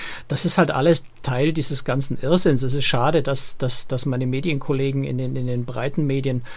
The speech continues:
die Einordnung so schlecht machen, ne? Wir haben zehntausend Neuinfektionen jeden Tag. Kein Mensch schreibt über jeden dieser zehntausend Neuinfektionen, obwohl das unter wesentlich, äh, unkontrollierteren Bedingungen passiert ist, die Infektionen. Aber wenn vier auf einem Schiff unter perfekten Bedingungen und perfekter sofortiger Isolation, Tests von allen Leuten und so weiter passiert,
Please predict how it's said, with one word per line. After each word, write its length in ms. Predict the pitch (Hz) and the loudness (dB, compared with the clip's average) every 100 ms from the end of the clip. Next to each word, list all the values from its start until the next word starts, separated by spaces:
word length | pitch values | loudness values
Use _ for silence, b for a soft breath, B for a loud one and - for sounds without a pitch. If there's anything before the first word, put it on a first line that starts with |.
| B 147 | B -8
die 140 | - | 0
Einordnung 500 | 170 330 143 131 131 | 2 4 4 4 4
so 160 | - 131 | 4 2
schlecht 380 | 135 123 - | 2 2 0
machen, 260 | 117 113 123 | 0 -2 -2
ne? 160 | 127 180 | -2 0
Wir 120 | 139 | 0
haben 180 | 143 - | 0 2
zehntausend 480 | 175 185 175 170 | 2 2 2 2
Neuinfektionen 800 | 151 165 170 160 143 - 151 156 | 0 -2 -4 -4 0 0 2 0
jeden 300 | 135 151 165 | 0 -2 -2
Tag. 380 | - 123 185 - | -2 0 0 -2
Kein 220 | - 156 | 0 2
Mensch 220 | 156 220 - | 4 2 0
schreibt 340 | - 151 - | 0 0 0
über 140 | 151 | 0
jeden 280 | 147 156 185 | 2 0 0
dieser 280 | 160 147 143 | 0 -2 -2
zehntausend 500 | - 165 151 143 143 | -2 -2 0 2 2
Neuinfektionen, 720 | 139 220 185 139 - 147 151 | 2 0 -2 -2 0 2 2
obwohl 240 | 139 143 147 | 0 0 0
das 160 | 139 | 0
unter 160 | 143 131 | 2 2
wesentlich, 480 | 156 180 156 - - | 2 2 2 0 0
äh, 40 | |
unkontrollierteren 960 | 160 202 240 165 - 135 135 139 127 110 | 2 4 4 4 4 2 4 4 2 2
Bedingungen 420 | 120 131 131 123 | 4 6 6 6
passiert 400 | 131 - 139 123 | 4 4 4 2
ist, 160 | 120 127 | 0 2
die 160 | 127 | 0
Infektionen. 680 | - 120 127 - 123 143 170 | 0 -2 0 0 2 4 4
Aber 220 | 135 131 | 4 2
wenn 140 | 131 | 2
vier 260 | 120 180 190 | 2 4 4
auf 140 | - 147 | 2 0
einem 80 | |
Schiff 320 | 123 208 208 - | 2 2 2 -2
unter 200 | 151 143 | -2 -2
perfekten 500 | - 147 196 - 156 | -2 -2 -2 0 2
Bedingungen 460 | 143 180 226 156 | 4 4 4 2
und 160 | 143 131 | 2 -2
perfekter 420 | 147 - 180 185 | -2 0 0 2
sofortiger 580 | - 156 160 165 160 151 | 2 2 2 0 0 0
Isolation, 600 | 160 156 147 131 202 196 | 0 0 0 0 2 0
Tests 320 | - - - | 0 2 2
von 140 | - 165 | 0 -2
allen 260 | 156 160 | 0 0
Leuten 300 | 147 165 180 | 2 2 0
und 100 | 156 | -2
so 140 | - 135 | -2 -2
weiter 180 | 139 135 | -2 -2
passiert, 380 | 139 131 170 | 0 2 2